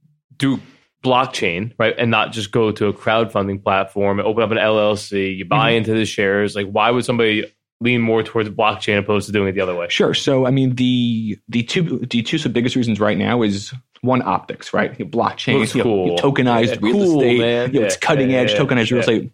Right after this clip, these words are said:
Speaker 2: all the rest.
Speaker 1: Yeah.
Speaker 2: And then two, I mean, there are individuals that do like the idea of a blockchain, of a, of a crypto asset, right? So they're not tethered to the fiat system, not,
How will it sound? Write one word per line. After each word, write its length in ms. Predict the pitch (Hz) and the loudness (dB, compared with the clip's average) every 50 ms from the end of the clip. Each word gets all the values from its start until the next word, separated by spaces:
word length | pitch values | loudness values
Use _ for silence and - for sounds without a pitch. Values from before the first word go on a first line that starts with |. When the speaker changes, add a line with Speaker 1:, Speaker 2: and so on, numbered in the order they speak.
| _ - | _ -2
Speaker 2:
all 100 | 117 117 | 0 0
the 80 | 113 | 2
rest. 220 | 107 101 - 104 92 85 - - - - - | 2 2 2 0 -2 -4 -6 -12 -20 -16 -14
Speaker 1:
Yeah. 60 | 123 - - | -8 -4 -2
Speaker 2:
And 140 | 151 147 | 0 2
then 180 | 147 147 147 147 | 2 2 2 0
two, 280 | 147 - - 220 190 139 | 0 -2 -2 0 2 2
I 80 | 127 | 2
mean, 340 | 135 131 131 123 120 123 - - _ _ _ _ _ - | 2 2 2 2 0 0 -4 -6 _ _ _ _ _ -2
there 140 | 135 131 147 | 0 2 4
are 100 | 156 156 | 4 4
individuals 640 | 147 143 117 107 110 113 113 107 101 98 92 98 98 98 107 - - | 2 2 2 2 2 2 2 2 0 0 0 -2 -6 -10 -8 -4 0
that 500 | 104 98 95 95 95 95 92 87 - _ _ _ _ - | 0 2 2 2 2 2 0 -2 -4 _ _ _ _ -4
do 180 | - 120 117 | -2 0 2
like 220 | 104 107 104 104 107 | 2 2 2 2 0
the 160 | 107 101 95 | 0 2 2
idea 300 | 92 90 95 101 98 85 - - | 2 2 2 0 0 0 -2 -2
of 80 | - - | -2 -2
a 60 | 92 | -2
blockchain, 720 | - - 95 98 95 82 - - - 101 95 92 90 101 - | -2 0 0 0 2 0 0 -2 0 0 0 0 0 -2 -2
of 160 | 92 95 87 82 | -2 -2 0 2
a, 260 | 90 92 95 92 87 90 - _ - | 2 2 2 0 -2 -4 -8 _ -6
of 300 | 87 - - 107 98 101 | -6 -4 -2 0 0 2
a 140 | 95 98 - - - | 0 0 0 -4 -8
crypto 680 | - - - 139 127 123 - - 120 101 98 92 95 - - - - _ _ - | -10 -6 -2 -2 -2 -2 -2 0 0 2 2 0 -2 -6 -12 -20 -20 _ _ -4
asset, 480 | 101 - - - - - - - - - | -4 -4 -4 -6 -8 -8 -8 -8 -6 -4
right? 180 | 95 95 98 - | -2 -2 -2 -2
So 140 | - - 107 | -2 -2 0
they're 80 | 101 | 0
not 480 | 98 98 98 101 104 107 - - - - | 2 2 2 2 2 0 -2 -4 -8 -6
tethered 460 | - 131 120 107 104 110 107 101 104 - | -2 0 0 0 2 2 0 0 0 -4
to 100 | - 101 | -6 -6
the 80 | - 98 | -6 -6
fiat 440 | - - 143 139 131 127 120 - | -4 -2 0 0 2 2 0 -2
system, 640 | - - 127 120 120 - - - 117 104 98 98 101 | -2 -2 -2 -2 -2 -4 -2 -2 0 0 2 2 2
not, 320 | 101 104 104 110 - - | 2 2 2 0 -2 -4